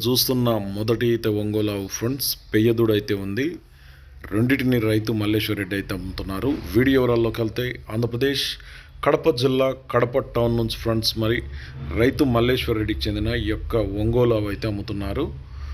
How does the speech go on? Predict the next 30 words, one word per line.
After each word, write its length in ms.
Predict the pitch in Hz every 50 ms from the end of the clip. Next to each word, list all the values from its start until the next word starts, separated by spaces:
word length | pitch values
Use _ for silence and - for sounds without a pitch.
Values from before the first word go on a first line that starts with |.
| - - - - - - 95
మొదటి 300 | 104 117 123 139 120 143 135 135
ఈత 160 | 127 120 139 143 143 127
మూడు 160 | 117 113 113 113 113
నెలల 180 | 110 107 110 104 101 104
దూడ, 160 | 113 117 113 113 104 - -
పెయ్య 160 | 113 104 104 101 110
దూడ 120 | 107 110 101 98
ఉంది. 180 | 98 101 120 147 190 175 - - - - 101
రెండిటికి 380 | 110 120 131 156 139 - - -
కలిపి 240 | 117 104 107 110 139 120 104
నలభై 240 | 101 107 104 107 104
వేలు 140 | 107 110 101
చెప్పారు, 300 | 98 - - 95 92 117 131 - -
ఫార్టీ 300 | - 101 101 101 - 110 - -
థౌజండ్. 360 | 101 95 92 101 123 147 170 175 - - - - - - - - - - 107
ఇంట్రెస్ట్ 360 | 123 139 131 - - - - 143 127
ఉన్న 100 | 120 117 110 110
రైతులు 260 | 110 107 110 113 113
ఎవరైనా 240 | 107 107 104 104 101 -
సరే, 140 | 107 107 135 -
స్క్రీన్ 320 | - - - 113 117 117 117
మీద 120 | 117 107 107 104 107
నెంబర్ 240 | 104 107 113 113 117
ఉంది. 140 | 113 123 147 135 110
రైతు 200 | 107 107 107 107 - -
పేరు 180 | 113 107 107 101 101
మల్లేశ్వర్ 460 | 101 104 110 110 110 - 113 113 110 113
రెడ్డి. 240 | 113 110 113 135 147 151 - - - - - - 98 101
ఇదే 140 | 113 123 117 110 -
దూడ, 180 | 113 113 110